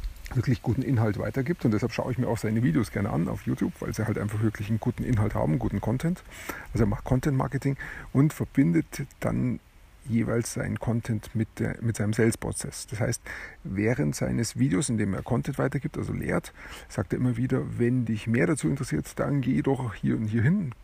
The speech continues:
auf die und die Webseite und, ähm, da kannst du dann mehr dazu erfahren. Und da macht er wieder weiter mit seinem Content. Und diesen Satz, diese Einfügung, die bringt er eigentlich immer wieder. Das ist sozusagen der, der Mini-Werbeblock, den er da immer wieder hat.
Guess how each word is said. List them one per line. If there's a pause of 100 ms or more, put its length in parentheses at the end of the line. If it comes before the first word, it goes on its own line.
(160)
auf
die
und
die
Webseite
und, (640)
ähm,
da
kannst
du
dann
mehr
dazu
erfahren.
Und
da
macht
er
wieder
weiter
mit
seinem
Content.
Und
diesen
Satz,
diese
Einfügung,
die (100)
bringt
er
eigentlich
immer
wieder.
Das
ist
sozusagen
der,
der
Mini-Werbeblock,
den
er
da
immer
wieder
hat.